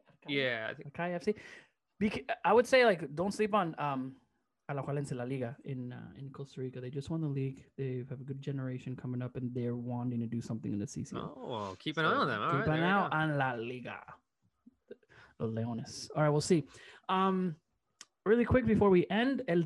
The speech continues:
Speaker 1: Tri announced another, um, friendly. It's gonna be somewhere in Europe, right? They have Wales on the twenty-seventh, and they announced what we're talking about, Los Ticos, Costa Rica, somewhere in Europe,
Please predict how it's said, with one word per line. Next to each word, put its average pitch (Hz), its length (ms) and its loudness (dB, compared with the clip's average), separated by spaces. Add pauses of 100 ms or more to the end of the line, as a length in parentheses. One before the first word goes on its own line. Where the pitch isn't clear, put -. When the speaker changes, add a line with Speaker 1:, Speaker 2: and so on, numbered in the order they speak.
Speaker 1:
Tri 311 440 2 (160)
announced 131 380 -2
another, 127 600 4 (420)
um, 127 540 6 (440)
friendly. 143 800 4
It's - 160 -2
gonna 131 140 6
be 127 80 6
somewhere 127 240 6
in 123 80 4
Europe, 139 260 4 (760)
right? 131 260 0
They 131 80 4
have 127 180 4
Wales 143 300 6
on 151 100 6
the 135 80 0
twenty-seventh, 147 720 2 (540)
and 127 140 -2
they 127 60 2
announced 165 580 2 (380)
what 123 100 0
we're 123 60 0
talking 220 200 4
about, 185 240 0
Los 139 220 -2
Ticos, - 340 0
Costa - 300 -2
Rica, 139 320 0 (460)
somewhere 220 360 2
in 127 80 2
Europe, 131 320 0